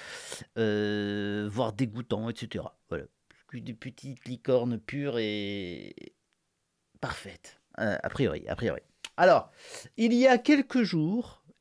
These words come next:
Sabrina nous dit, je demandais à ma communauté quels avaient été leurs red flags. Drôle, ignoré dans des relations amoureuses. Sachez que le mien, c'était qu'il avait Gaul tatoué sur la tub et leurs réponses sont des pépites.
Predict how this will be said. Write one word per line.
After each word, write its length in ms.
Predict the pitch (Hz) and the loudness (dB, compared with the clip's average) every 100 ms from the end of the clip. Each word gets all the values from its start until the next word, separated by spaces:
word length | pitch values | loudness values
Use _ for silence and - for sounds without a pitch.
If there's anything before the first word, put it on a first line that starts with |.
| _ - | _ -18
Sabrina 440 | - 120 120 120 | -4 0 2 2
nous 100 | 107 | 0
dit, 220 | 95 - _ _ _ _ _ - | -4 -10 _ _ _ _ _ -2
je 160 | 120 202 | 6 8
demandais 460 | 233 240 233 254 | 8 8 8 8
à 160 | - 160 | 8 6
ma 160 | 156 | 6
communauté 840 | 151 262 233 208 190 - 180 208 - - | 4 6 8 6 4 4 4 4 0 2
quels 340 | 180 175 135 | 4 6 4
avaient 220 | 135 123 - | 4 4 0
été 400 | 117 _ 127 135 | -4 _ -2 0
leurs 360 | 101 107 - | 2 2 0
red 200 | 107 135 | 2 2
flags. 540 | - - 90 71 71 - - _ _ - - - | 2 -4 -2 -2 -4 -12 -14 _ _ -20 -20 -12
Drôle, 640 | 104 110 135 143 165 143 - | -2 2 6 6 6 2 2
ignoré 480 | 170 175 151 131 147 | 4 6 6 4 4
dans 100 | 117 | 4
des 120 | 107 | 2
relations 340 | 110 110 - | 2 0 0
amoureuses. 400 | 113 98 82 85 | 0 0 -2 -6
Sachez 380 | - 131 - 165 | -4 -4 -2 -2
que 100 | - | 0
le 80 | 101 | 0
mien, 220 | 110 139 | 2 0
c'était 320 | 120 98 135 | -2 -4 -4
qu'il 180 | - 101 | -2 -2
avait 340 | 92 104 104 - | 2 2 0 -2
Gaul 600 | 107 85 156 160 170 110 - - - - | -8 6 8 10 8 4 0 -20 -12 4
tatoué 300 | 170 175 175 | 6 8 6
sur 160 | 110 | 8
la 80 | 107 | 4
tub 340 | - 127 135 139 - - - | 6 4 4 -2 -6 -20 0
et 100 | 127 | 4
leurs 160 | 131 120 | 6 6
réponses 480 | 127 139 - 139 - | 4 0 0 -4 -4
sont 260 | - 127 | -6 -2
des 200 | 123 113 | 0 -2
pépites. 760 | - - 127 85 - _ - | -2 -4 -4 -4 -12 _ -18